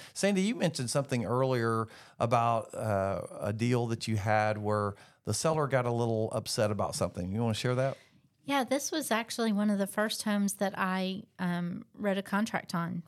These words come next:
Speaker 2: way back when. And, um, when I wrote the contract, I had showed this couple lots of homes. We had seen a lot, and they finally found one that they loved. And as we were writing the contract,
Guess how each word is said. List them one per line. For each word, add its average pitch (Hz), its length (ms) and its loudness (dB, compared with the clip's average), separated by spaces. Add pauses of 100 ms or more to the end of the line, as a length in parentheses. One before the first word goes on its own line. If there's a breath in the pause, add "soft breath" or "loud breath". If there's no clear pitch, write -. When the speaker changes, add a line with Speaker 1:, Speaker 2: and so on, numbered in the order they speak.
Speaker 2:
way 202 440 0
back - 320 -8
when. 175 340 -4 (160)
And, 180 540 0 (140)
um, 180 460 -4 (240)
when 196 260 0
I 185 420 0 (160)
wrote 202 260 0
the 277 100 -2
contract, 214 480 0
I 190 80 2
had 190 220 -2
showed 233 280 0
this 214 340 -8 (120)
couple 190 600 -2 (1200)
lots 202 500 2
of 185 100 -12
homes. 170 320 -4
We 214 100 -4
had 185 140 -6
seen 180 160 -4
a 170 60 -2
lot, 175 200 -4
and 180 80 -6
they 185 80 -2
finally 220 380 -2
found 190 300 -2
one 175 200 0
that 185 160 -8
they 180 120 -2
loved. 180 640 -2 (640 loud breath)
And 196 580 2
as 208 340 2
we 262 120 -2
were 233 120 0
writing 202 320 0
the 180 80 -4
contract, - 680 -4